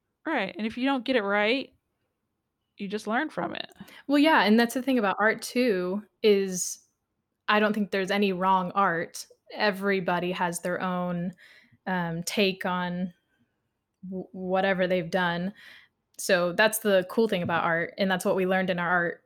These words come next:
Speaker 2: history class and art appreciation class, is that no art is wrong.
Speaker 1: <laughs> This reminds me of a story. Um, someone we know,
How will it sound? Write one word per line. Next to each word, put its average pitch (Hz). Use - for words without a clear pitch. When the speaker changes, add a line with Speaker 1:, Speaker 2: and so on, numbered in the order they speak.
Speaker 2:
history 202
class 185
and 175
art 190
appreciation 196
class, 170
is 175
that 170
no 202
art 175
is 170
wrong. 180
Speaker 1:
<laughs> -
This 214
reminds 214
me 190
of 175
a 180
story. 175
Um, 180
someone 226
we 214
know, 190